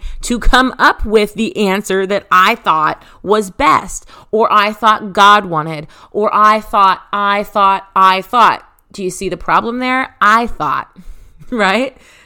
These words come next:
I was trying to find the answer I thought. No. I needed to step back, and I needed to completely put it in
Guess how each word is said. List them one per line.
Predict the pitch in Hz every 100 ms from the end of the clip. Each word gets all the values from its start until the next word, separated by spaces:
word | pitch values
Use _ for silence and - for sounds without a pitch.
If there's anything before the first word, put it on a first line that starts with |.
| _
I | 208
was | 208
trying | 247 247
to | 254
find | 226 220
the | 180
answer | 196 208 - -
I | 190 196 202
thought. | - 139 107 76 _ _ _ _ _
No. | 165 165 170 120 - _ _ _ _ - - - _
I | 180 190
needed | 196 190 190
to | 170
step | 165 - 185 -
back, | 160 151 - - - - -
and | 185
I | 175 175
needed | 170
to | 170
completely | - 165 160 - 190 185 233 - 208 214
put | 196 - 185
it | 185 190 -
in | - 165 160 165